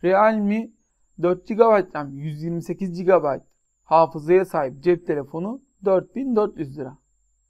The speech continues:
Segin No Frost buzdolabı var arkadaşlar. Altı bin beş yüz liradan satışta olacak. Dört yüz iki litre net hacme sahip. Yine Segin beş kilogram çamaşır makinesi üç bin altı yüz lira.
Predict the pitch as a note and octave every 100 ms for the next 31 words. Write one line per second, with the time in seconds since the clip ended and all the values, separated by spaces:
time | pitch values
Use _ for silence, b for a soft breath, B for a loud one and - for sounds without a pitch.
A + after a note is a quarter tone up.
0 | _ _ _ _ _ _ _ _ - G3
1 | F#3 A3+ A#3 F#3+ G#3 G#3 A3 G#3+ F3 F#3+
2 | E3+ G#3 F3+ D3 D3 C#3+ C#3 C#3 C#3 C3+
3 | - F#3+ G#3 _ _ _ _ _ _ -
4 | E3 - F3+ F3 E3+ F#3 F#3 - C#3+ C#3
5 | C#3 C#3 - - C3+ C#3 C#3 G3+ A3+ _
6 | _ _ - F3+ F#3 F3+ D#3 E3 - F#3+
7 | F3 - G#3 B3 _ _ F#3+ G3 F#3+ E3+
8 | E3 E3 - C#3 D#3 _ _ _ _ _
9 | _ _ _ _ _ _ _ _ _ _
10 | - G#3+ A#3 A3 F3 F#3+ G#3+ D3 F3 -
11 | A3+ G#3 F#3 D#3 D#3+ D#3 - F#3 E3+ D3+
12 | D#3+ - - - - D#3 C#3+ C#3 F#3 F3+
13 | C3+ C#3 D3+ A#3